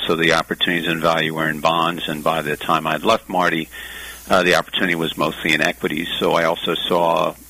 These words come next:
the entire capital structure from bank debt to bonds to equities as the, uh, fulcrum security or the place where the greatest value resided.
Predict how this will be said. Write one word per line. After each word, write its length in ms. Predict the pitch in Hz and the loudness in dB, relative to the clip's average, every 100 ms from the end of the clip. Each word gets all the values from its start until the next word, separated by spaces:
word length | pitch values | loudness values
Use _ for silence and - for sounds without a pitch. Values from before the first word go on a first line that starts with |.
| - | -14
the 180 | - 87 | -2 0
entire 400 | 78 - 95 85 | 2 2 2 2
capital 500 | - - 98 - 87 | 2 0 0 0 -4
structure 440 | - 90 78 - | -2 0 0 0
from 460 | 90 - 82 78 73 | -4 -4 -4 -4 -4
bank 340 | 76 82 76 | 0 2 0
debt 260 | - 78 - - | 0 0 -2 -8
to 80 | - | -8
bonds 640 | - 80 80 78 76 69 - | 0 0 2 2 0 -6 -4
to 300 | - 73 71 - | -2 0 -2 0
equities 600 | 90 - 90 76 73 71 - - - - - | 0 0 -2 -2 -2 -4 -10 -12 -16 -16 -4
as 360 | - 69 69 67 - | 0 2 2 0 -8
the, 680 | - 80 73 76 78 76 76 - | -2 0 2 0 -2 -4 -4 -2
uh, 440 | 82 - - 90 - - - - | -2 -2 -4 -6 -10 -16 -12 0
fulcrum 580 | 113 98 - 95 82 82 95 | 2 2 0 0 0 -2 -4
security 560 | 87 - 90 85 82 | 0 2 4 4 4
or 140 | 80 76 | 2 2
the 80 | |
place 400 | 76 - 80 78 | -2 0 0 0
where 100 | - | 0
the 100 | 76 | 0
greatest 460 | 78 78 73 69 - | 0 2 0 0 0
value 340 | 73 73 80 | 2 2 2
resided. 600 | 69 67 - 82 80 76 | -2 -4 0 2 2 0